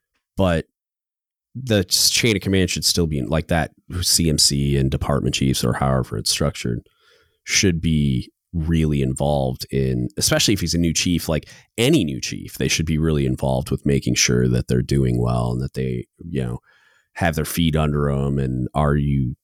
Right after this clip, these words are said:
like, learning the lessons? How you doing with interacting with your, and I mean, I'd go so far as to say, like, at least a department chief, depending on how big the command is, the C M C,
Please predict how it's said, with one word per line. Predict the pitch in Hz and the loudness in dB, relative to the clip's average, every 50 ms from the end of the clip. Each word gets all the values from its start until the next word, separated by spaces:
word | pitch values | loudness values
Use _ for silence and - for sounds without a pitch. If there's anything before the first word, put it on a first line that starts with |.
| _ _ - 90 95 | _ _ -8 -4 -2
like, | 92 78 71 - - | 0 0 0 0 2
learning | 82 82 82 85 85 | 2 4 4 4 4
the | 85 | 4
lessons? | 90 101 107 98 - - 71 69 - | 4 4 2 2 0 -2 -2 -4 -4
How | - 82 | -2 0
you | 87 85 | 0 0
doing | 82 85 85 82 | 0 0 0 0
with | 80 - - | 0 0 0
interacting | 82 85 85 82 82 82 - - 80 | 0 2 2 2 0 0 -2 -4 -4
with | 78 | -6
your, | 82 - | -4 -2
and | 92 92 | -2 -2
I | 95 80 98 98 | 0 0 0 2
mean, | 92 92 | 2 2
I'd | 90 101 110 | 2 2 2
go | 101 95 87 | 2 2 0
so | - - 87 | 0 0 -2
far | - - 80 78 | -2 -2 0 0
as | 78 - | 0 -2
to | - 71 | 0 0
say, | - - - 80 80 78 76 | 0 0 2 0 0 0 0
like, | 76 71 67 - - - | -2 -2 -4 -6 -6 -6
at | 78 - | -4 -2
least | - 82 87 85 - | 0 2 2 2 2
a | 80 | 0
department | 78 71 - 78 78 78 80 78 | -2 -2 0 2 2 4 2 2
chief, | - - 69 67 67 - - | 2 2 0 0 0 -2 -6
depending | 73 - - 85 82 78 | -4 -2 0 2 2 2
on | 76 73 | 2 2
how | 78 | 2
big | 73 76 76 76 | 0 0 -2 -2
the | 76 | -4
command | - - 73 73 76 78 78 69 | -6 -2 0 0 2 2 2 0
is, | 67 67 - | 0 -2 -4
the | - - | -4 -6
C | - - 73 | -4 -4 -2
M | 69 65 | -4 -2
C, | - - - 80 80 76 69 | -2 -2 -2 -2 -2 -2 -4